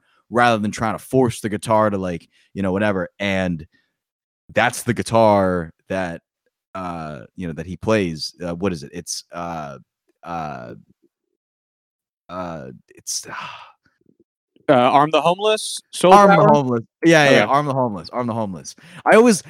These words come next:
Speaker 1: I always wanna say it's, like, Kill the Homeless, but I'm like, "That's not it. It's not Kill the Homeless. It's something else. It's a good thing for the homeless." Yeah, Arm the Homeless. That one. Um,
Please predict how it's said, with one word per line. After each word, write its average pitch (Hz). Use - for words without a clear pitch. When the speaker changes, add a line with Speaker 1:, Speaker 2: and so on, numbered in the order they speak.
Speaker 1:
I 185
always 233
wanna 196
say 202
it's, 160
like, 135
Kill 185
the 214
Homeless, 214
but 185
I'm 165
like, 165
"That's 165
not 170
it. 151
It's 147
not 160
Kill 214
the 165
Homeless. 143
It's 143
something 160
else. 165
It's 135
a 127
good 190
thing 151
for 135
the 113
homeless." 107
Yeah, -
Arm 143
the 120
Homeless. 101
That 135
one. -
Um, 92